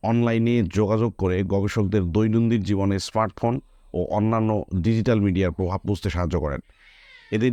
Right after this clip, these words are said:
ইইজি করানো হয়, মানে মানুষের ব্রেইনের কার্যক্রম এবং আচরণের চিত্রগ্রহণ করা হয় এই টেস্ট দিয়ে। এই গবেষণায় দেখা গেছে যে দুই হাজার সাল থেকে, অর্থাৎ যখন মোবাইল বিপ্লব শুরু হয়েছিল, তখন থেকে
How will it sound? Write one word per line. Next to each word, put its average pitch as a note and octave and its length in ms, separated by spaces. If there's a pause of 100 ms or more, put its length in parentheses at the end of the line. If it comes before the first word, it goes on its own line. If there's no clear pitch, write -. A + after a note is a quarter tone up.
ইইজি C#3 360
করানো F#2 300
হয়, D#2 220 (480)
মানে G#2 400 (240)
মানুষের A2 600
ব্রেইনের A2 560
কার্যক্রম A2+ 680
এবং F#2 260 (100)
আচরণের A#2 500
চিত্রগ্রহণ G2 520
করা F2 200
হয় E2+ 160
এই F2 100
টেস্ট F#2 300
দিয়ে। D#2 180 (580)
এই B2 160
গবেষণায় A2+ 440
দেখা F#2 260
গেছে G#2+ 240
যে D#2 220 (340)
দুই A#2 220
হাজার A#2 200
সাল G2 240
থেকে, F2+ 300
অর্থাৎ G2 320
যখন A2 320 (520)
মোবাইল G2+ 500
বিপ্লব A#2 400
শুরু G#2 280
হয়েছিল, F2 500
তখন G#2+ 380
থেকে F#2+ 360